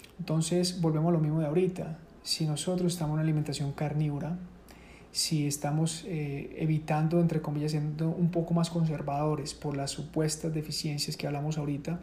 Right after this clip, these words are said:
y estamos consumiendo el nose to tail, y además de eso estamos, eh, haciendo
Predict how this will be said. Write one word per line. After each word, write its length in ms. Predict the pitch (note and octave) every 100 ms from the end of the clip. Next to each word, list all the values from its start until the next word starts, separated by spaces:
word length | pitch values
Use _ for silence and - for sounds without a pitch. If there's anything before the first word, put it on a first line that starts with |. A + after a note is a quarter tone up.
| - - - -
y 40 |
estamos 320 | D3 D3 D#3
consumiendo 480 | E3 D#3 D3 D3 C#3
el 120 | C#3
nose 200 | C#3+ D3+
to 80 | -
tail, 380 | E3 D3+ C#3 D3 - - - - - - -
y 80 | E3
además 300 | D#3 D3+ D3+
de 160 | E3
eso 120 | E3 E3
estamos, 540 | - C#3+ D3+ D#3 - -
eh, 500 | D3+ C#3+ C#3 C#3+ -
haciendo 720 | E3 - F#3+ E3 D3 C#3+ C#3